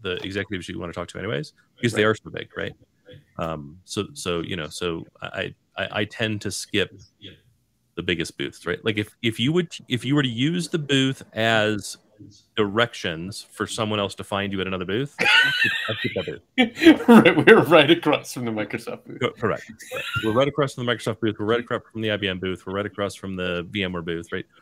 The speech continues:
Speaker 1: Their booths tend to be too big, and it tends to be too hard to find anybody that's really worth engaging with,
Speaker 2: Right.
Speaker 1: um,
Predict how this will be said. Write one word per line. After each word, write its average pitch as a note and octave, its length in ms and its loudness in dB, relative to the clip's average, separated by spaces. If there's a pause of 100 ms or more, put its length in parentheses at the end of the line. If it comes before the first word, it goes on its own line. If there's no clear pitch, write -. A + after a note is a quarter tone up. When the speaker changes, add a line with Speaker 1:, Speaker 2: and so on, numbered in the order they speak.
(140)
Speaker 1:
Their B2 120 2
booths C3 360 -2
tend A#2+ 260 -6
to A#2 60 -4
be A#2 120 -2
too - 200 -14
big, D3 300 -2
and G#2 100 -6
it F#2+ 80 -6
tends A2+ 180 -10
to - 60 -18
be G#2+ 80 -6
too A2 180 -8
hard G#2 160 -4
to F#2 60 -10
find G2 260 -2
anybody F#2 380 -4
that's F2 200 -10
really F2+ 200 -6
worth E2+ 540 -8
engaging G2+ 400 -8
with, D#3+ 160 -6 (520)
Speaker 2:
Right. - 180 -12
Speaker 1:
um, F#2 300 -2